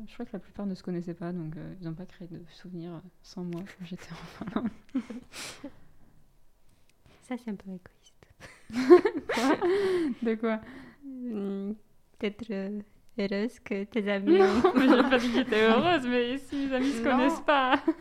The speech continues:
Speaker 1: Enfin.
Speaker 3: Oui, c'est, c'est la situation,
Speaker 1: C'est parce
Speaker 3: c'est
Speaker 1: que toi, t'as, t'as,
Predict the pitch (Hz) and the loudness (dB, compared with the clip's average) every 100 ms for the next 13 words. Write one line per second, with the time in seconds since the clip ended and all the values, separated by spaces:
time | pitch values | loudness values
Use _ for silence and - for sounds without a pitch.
0 | 302 254 233 - 247 - - - - - | -4 -4 -10 -10 -10 -10 -20 -20 -20 -20
1 | - - - - - - - - - - | -20 -20 -20 -20 -20 -18 -18 -18 -18 -18
2 | - - 165 170 175 160 - - - _ | -12 -8 -6 -6 -10 -16 -20 -20 -20 _
3 | - _ _ _ 214 214 226 - 190 185 | -20 _ _ _ -8 -8 -12 -14 -14 -12
4 | 240 _ _ _ - - - 208 202 - | -16 _ _ _ -20 -20 -16 -12 -12 -12
5 | - 294 294 - 349 - - 254 226 208 | -12 -12 -10 -10 -10 -12 -10 -4 -4 0
6 | 269 339 349 262 208 | 0 2 2 2 0